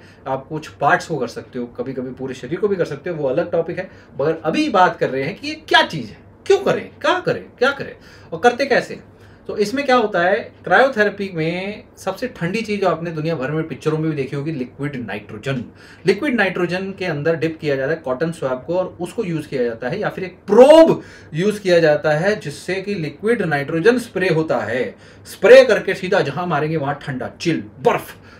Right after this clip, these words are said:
खं-, खूंखार। और ये आपके doctor ही करेंगे, कोई और दूसरा नहीं कर सकता। Less than a minute, एक minute भी नहीं लगेगा।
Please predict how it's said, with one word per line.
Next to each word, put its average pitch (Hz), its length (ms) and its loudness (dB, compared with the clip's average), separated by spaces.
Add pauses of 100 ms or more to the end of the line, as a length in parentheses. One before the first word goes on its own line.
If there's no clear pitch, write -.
(200)
खं-, 220 400 2
खूंखार। - 580 -2 (340)
और 180 100 0
ये 247 280 -2
आपके 170 540 -4
doctor 143 480 -2
ही 175 120 -6
करेंगे, 127 360 -6
कोई 143 160 -4
और 127 160 -2
दूसरा 123 300 -4
नहीं 110 240 -10
कर 139 100 -4
सकता। 185 420 -10 (420)
Less 160 200 0
than 180 160 0
a 160 100 -2
minute, 165 220 -2
एक 156 200 -2
minute 151 160 -2
भी 160 80 -2
नहीं 160 120 0
लगेगा। 139 340 -4